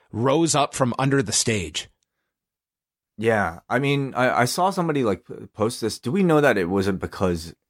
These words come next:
Speaker 2: the thing didn't work and he improvised, or, or did you feel like this was intentional?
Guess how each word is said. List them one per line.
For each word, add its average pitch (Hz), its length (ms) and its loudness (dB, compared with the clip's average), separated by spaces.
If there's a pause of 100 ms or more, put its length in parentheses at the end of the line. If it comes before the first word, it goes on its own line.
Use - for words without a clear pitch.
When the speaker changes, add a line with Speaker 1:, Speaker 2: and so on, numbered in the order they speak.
(380)
Speaker 2:
the 90 80 -8
thing 110 260 2
didn't 92 240 2
work 101 520 -2 (340)
and 95 100 -4
he 98 100 0
improvised, 98 600 0
or, 90 160 -2
or 90 200 -2
did 82 280 -8
you 90 80 -8
feel 92 180 -6
like 87 120 -6
this 87 160 -10
was 82 120 -8
intentional? 82 600 -6